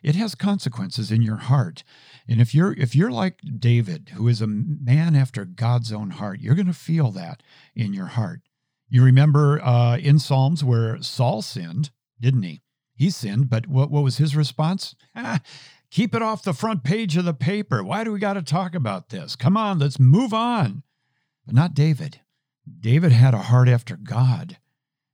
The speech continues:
and it was deep in repentance. Let's look at it. Psalm fifty-one, this is the, to the choir master, a psalm of David when Nathan the prophet came to him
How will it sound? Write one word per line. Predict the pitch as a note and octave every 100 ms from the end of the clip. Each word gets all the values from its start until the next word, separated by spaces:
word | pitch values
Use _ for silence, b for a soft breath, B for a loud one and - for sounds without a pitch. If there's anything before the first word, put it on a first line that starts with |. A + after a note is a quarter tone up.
| _
and | A2+ A2
it | A2+
was | A2 F#2+
deep | - A#2 A#2 A#2+
in | G#2
repentance. | G#2 F#2 A2 A2+ A2+ D#3 - G#2+
Let's | A#2 A2+ -
look | G#2+ A2+ G2+
at | F2+
it. | G2+
Psalm | - C#3+ D#3
fifty-one, | C3+ D3 C3 B2+ A#2+ C#3+ C#3
this | C#3 B2+
is | B2+
the, | C3 A#2+ A2+ B B
to | -
the | B2
choir | A2+ - D3 F3 D#3+
master, | A2 A2 - D3 B2
a |
psalm | A2 D3+ F#3+ F#3
of | A2+
David | G#2+ C#3+ D3+ F3+ C#3+
when | B2+ A2
Nathan | A2+ E3+ - E3
the | D3+
prophet | C3+ C#3+ C3+ C3+ -
came | - F3+ A3 F3
to | F#2
him | E2 F#2+ G#2